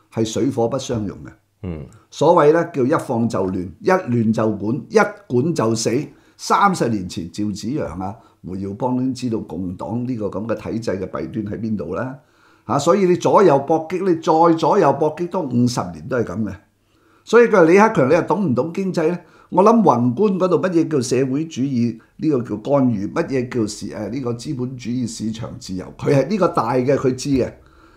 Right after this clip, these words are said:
Speaker 1: 但係佢坐得上嗰個位，面對一個噉嘅怪獸噉嘅體制，佢係乜都做唔到，就係噉樣。唔係，唔一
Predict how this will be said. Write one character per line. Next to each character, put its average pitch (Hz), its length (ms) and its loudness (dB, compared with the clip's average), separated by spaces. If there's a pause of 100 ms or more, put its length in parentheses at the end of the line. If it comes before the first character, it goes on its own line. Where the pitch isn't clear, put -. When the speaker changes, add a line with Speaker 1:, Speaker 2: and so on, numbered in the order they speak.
(120)
Speaker 1:
但 147 220 4
係 190 100 2
佢 196 40 6
坐 175 300 4
得 233 100 6
上 185 180 4
嗰 180 40 -2
個 196 140 2
位， 160 320 4
面 147 300 -2
對 170 180 4
一 190 60 0
個 170 160 -2
噉 156 360 -2
嘅 143 220 -2 (400)
怪 139 280 2
獸 131 380 4
噉 127 160 -2
嘅 143 120 0
體 113 240 2
制， 127 100 -2 (140)
佢 135 180 -2
係 110 180 -4
乜 170 200 -6
都 160 80 2
做 120 160 0
唔 90 180 -6
到， 82 80 -8 (560)
就 123 120 0
係 120 40 2
噉 131 140 -2
樣。 165 140 0
唔 123 240 4
係， 151 220 6
唔 139 140 4
一 240 220 4